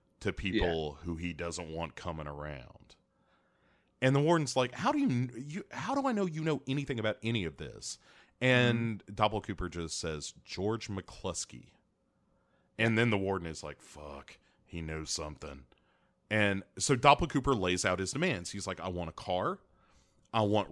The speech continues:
Speaker 1: Ray Monroe to come with me. And I want, quote, a friend in the glove compartment."
Speaker 2: Mm-hmm.
Speaker 1: Uh, and he wants it at one o'clock in that morning. And then, <laughs> uh, and he says,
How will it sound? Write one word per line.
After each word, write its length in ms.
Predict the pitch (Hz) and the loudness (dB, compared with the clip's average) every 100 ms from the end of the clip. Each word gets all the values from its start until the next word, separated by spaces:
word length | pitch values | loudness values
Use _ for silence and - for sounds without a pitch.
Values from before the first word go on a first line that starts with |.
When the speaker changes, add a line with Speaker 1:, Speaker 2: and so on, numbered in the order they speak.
| 80 | -2
Speaker 1:
Ray 180 | 87 110 | 0 2
Monroe 640 | 139 151 110 92 87 135 - _ | 2 2 2 2 0 -2 -10 _
to 80 | - | -10
come 300 | - 110 120 113 | -4 -2 0 0
with 220 | 92 82 | -2 -4
me. 260 | 76 82 123 _ _ _ _ _ _ _ _ 123 | -10 -12 -14 _ _ _ _ _ _ _ _ 4
And 220 | 120 113 | 4 4
I 80 | 104 | 2
want, 400 | 101 101 101 98 - _ - | 2 2 2 -2 -8 _ -4
quote, 380 | - 104 95 - 107 | 2 2 2 -2 2
a 160 | 107 | 2
friend 840 | - - 107 131 131 104 87 98 107 - _ _ _ _ | 2 -8 -2 2 4 4 2 -4 -8 -16 _ _ _ _
in 180 | 117 117 | 2 4
the 80 | 107 | 4
glove 400 | 92 101 110 110 | 2 2 4 2
compartment." 840 | 101 82 82 73 71 71 69 - _ _ _ _ _ - | -2 -4 -4 -4 -8 -12 -12 -16 _ _ _ _ _ -10
Speaker 2:
Mm-hmm. 260 | 120 113 107 | -6 -4 4
Speaker 1:
Uh, 260 | 107 104 101 | 8 8 6
and 120 | 110 | 2
he 60 | 104 | 2
wants 260 | 101 104 | 0 0
it 20 | 113 | 0
at 100 | 87 | 0
one 200 | 90 107 | -2 -2
o'clock 340 | - 123 120 | 2 2 2
in 60 | 127 | -2
that 140 | 117 | -2
morning. 580 | 104 123 87 67 62 - _ _ _ _ _ _ 113 | 0 0 -2 -6 -14 -18 _ _ _ _ _ _ 0
And 160 | 117 | 2
then, 60 | 107 95 - - | 2 -4 -12 -20
<laughs> 280 | - - | -10 0
uh, 160 | 113 117 | 4 6
and 200 | 113 117 | 6 4
he 80 | 113 | 4
says, 420 | - 120 107 - | 4 4 4 -2